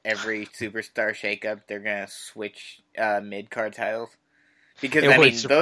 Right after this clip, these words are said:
Speaker 2: surprise
Speaker 1: the
Speaker 2: me.
Speaker 1: only two titles that can really actually move.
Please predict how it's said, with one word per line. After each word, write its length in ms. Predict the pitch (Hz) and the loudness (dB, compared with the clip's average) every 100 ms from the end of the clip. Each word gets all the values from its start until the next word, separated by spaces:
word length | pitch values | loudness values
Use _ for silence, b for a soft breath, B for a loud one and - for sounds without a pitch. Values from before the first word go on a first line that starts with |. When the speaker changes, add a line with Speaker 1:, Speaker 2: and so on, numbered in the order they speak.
| 165 | 8
Speaker 2:
surprise 120 | 147 | 6
Speaker 1:
the 80 | 131 | 6
Speaker 2:
me. 40 | |
Speaker 1:
only 260 | 131 127 117 | 2 0 -6
two 240 | - 131 | -4 -6
titles 520 | 123 127 110 120 120 101 | -2 2 2 2 -4 -4
that 160 | 107 | -4
can 180 | - 110 | -4 -6
really 320 | 107 110 104 | -2 -2 2
actually 440 | 113 110 - 104 92 | 4 2 0 -10 -8
move. 520 | 95 110 78 80 | -8 -8 -8 -12